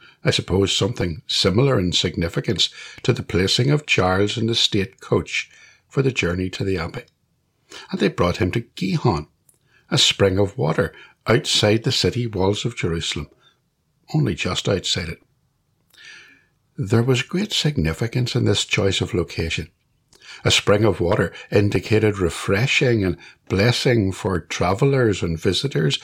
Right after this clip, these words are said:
and city dwellers alike. At Gihon, the procession stopped to allow the priest of Israel, Zadok, to go into the city,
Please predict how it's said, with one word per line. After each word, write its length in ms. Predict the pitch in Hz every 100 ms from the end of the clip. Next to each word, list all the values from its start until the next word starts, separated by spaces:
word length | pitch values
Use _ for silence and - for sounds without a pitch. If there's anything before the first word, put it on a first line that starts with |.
| - -
and 220 | 104 117
city 380 | - - 107 131
dwellers 520 | - 95 95 98 -
alike. 420 | 92 78 80 - _ _ _ _ _ - - -
At 160 | 101
Gihon, 460 | - 117 104 98 80 - -
the 80 | 117
procession 520 | - 113 95 90 139
stopped 440 | - - 80 - - _ - - -
to 160 | - 107
allow 280 | 85 98 131
the 120 | -
priest 480 | - - 151 - -
of 160 | 160
Israel, 520 | 101 95 104 107 117 117
Zadok, 640 | - 101 98 98 107 -
to 120 | -
go 200 | 78 82
into 260 | 90 135 143
the 100 | 151
city, 520 | - - 95 95 101